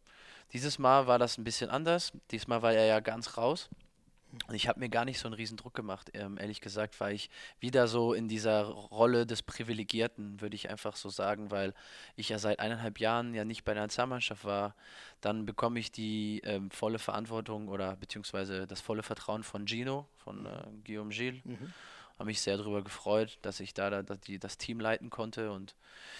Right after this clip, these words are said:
Speaker 1: ähm, ja, und bei der W M zu Beginn lief's, lief's schon gut.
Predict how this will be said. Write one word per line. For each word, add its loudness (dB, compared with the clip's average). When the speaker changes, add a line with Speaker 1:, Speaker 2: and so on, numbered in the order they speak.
Speaker 1:
ähm, -2
ja, 6
und -8
bei 2
der 0
W 2
M -2
zu -8
Beginn -2
lief's, -6
lief's -6
schon -6
gut. -4